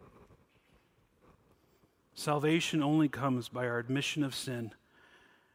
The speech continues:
and us running to Jesus to find hope in him through the sacrifice on the cross. And as Christians, when we sin, we continue to do the same thing. We run to him for forgiveness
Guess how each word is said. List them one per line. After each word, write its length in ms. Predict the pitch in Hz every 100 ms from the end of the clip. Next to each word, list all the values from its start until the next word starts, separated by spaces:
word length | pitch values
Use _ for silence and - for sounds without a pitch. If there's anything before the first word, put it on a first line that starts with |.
| _ -
and 80 |
us 160 | 131 -
running 420 | 131 139 139 143
to 120 | 147
Jesus 360 | 127 120 113 113
to 80 | -
find 280 | - 123 110
hope 220 | 131 123
in 80 | 117
him 220 | 123 113
through 180 | - 113
the 40 |
sacrifice 600 | - 117 - - 104 101
on 60 | -
the 40 |
cross. 460 | - - - - - _ _ _ _ _ _ _ _ _ _ _ - - - - - - -
And 200 | 143 143
as 180 | 131 -
Christians, 760 | - 214 - 123 127 151 - -
when 220 | 135 135
we 100 | 123
sin, 540 | - - 190 147 180 - _ _ _ _ _ _ _ _ _ - - - -
we 140 | 147
continue 520 | 151 139 - 156 151
to 120 | 143
do 180 | 143 127
the 120 | 123
same 340 | 127 - 123 117
thing. 280 | - 107 107 - - _ _ _ - - -
We 140 | 131
run 300 | 123 131 147
to 140 | 165 175
him 280 | 131 123 127
for 180 | -
forgiveness 800 | 131 165 123 113 110 117 - -